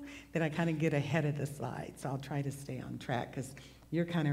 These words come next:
reading along with me, and that's important. So I already told you that what Paul wrote, that this, this letter to the,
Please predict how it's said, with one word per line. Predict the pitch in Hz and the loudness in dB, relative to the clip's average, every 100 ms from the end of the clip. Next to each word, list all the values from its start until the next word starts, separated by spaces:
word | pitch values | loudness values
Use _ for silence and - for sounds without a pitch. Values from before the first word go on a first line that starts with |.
| 143 | 4
reading | 139 147 143 131 | 4 4 4 2
along | 120 127 127 | 2 2 0
with | 127 131 - | 0 -2 -4
me, | 127 | -4
and | 123 | -2
that's | 120 131 131 - | 0 0 -2 -4
important. | 127 117 120 117 - 110 - - - - - - - - - - - - - - - - | -6 -6 -6 -8 -8 -10 -12 -20 -20 -20 -20 -18 -16 -16 -20 -20 -18 -16 -16 -18 -20 -16
So | - 262 196 - - - | 2 4 6 2 -8 -2
I | 160 | 2
already | 185 294 | 6 6
told | 285 - 170 147 147 | 4 2 2 2 -2
you | 123 123 175 - - - - - | -4 -4 -6 -12 -18 -20 -20 -10
that | 139 - | -8 -4
what | 151 - | -4 -4
Paul | - 202 226 247 262 254 143 | -2 2 4 4 2 0 0
wrote, | 143 117 - - - | 2 2 0 -8 -6
that | 120 - | -6 2
this, | 160 - 175 147 | 0 0 -6 0
this | 170 - | 0 2
letter | 214 151 - 143 - - - - - - - - - - - - - | 2 2 0 -6 -10 -18 -20 -20 -20 -20 -20 -20 -20 -20 -20 -20 -4
to | 151 | 0
the, | 135 135 131 127 | 2 2 2 -2